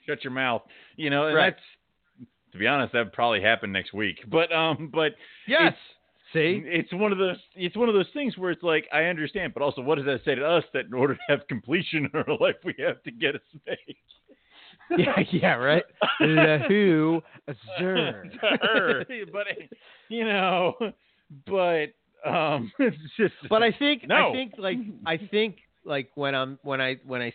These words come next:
Speaker 2: say the Dunn's pythons, I really think that that has to do with that, this, this idea in the herpetoculturalist brain. I didn't even say that right. Herpetoculturalist
Speaker 1: No, but
Speaker 2: brain.
Speaker 1: Yeah.
Speaker 2: That you have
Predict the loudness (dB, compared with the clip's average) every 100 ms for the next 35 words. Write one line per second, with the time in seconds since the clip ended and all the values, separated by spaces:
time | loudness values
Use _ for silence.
0 | 0 2 4 2 0 -2 -4 -8 -8 -8
1 | -12 -14 -6 0 0 4 4 4 2 0
2 | 0 0 -2 -4 -2 0 0 0 -4 -4
3 | -4 -6 -2 -2 0 -2 -4 -4 -6 -2
4 | 0 0 _ -20 _ 0 0 -4 -20 -20
5 | -20 -20 -20 _ _ 0 0 0 2 4
6 | 6 2 -2 -6 -6 -8 -10 -12 -10 -10
7 | -12 -12 -12 -12 -10 -6 -6 -6 -8 -10
8 | -18 -14 -4 0 2 0 -4 -10 -12 -12
9 | -6 -4 -2 -4 -6 -2 -2 -2 -6 -8
10 | -6 0 0 0 -8 -6 -2 4 6 6
11 | 4 2 2 0 0 -4 -10 -16 -20 -20
12 | -20 -20 -20 -20 -2 4 4 2 _ -2
13 | 0 2 0 0 0 -2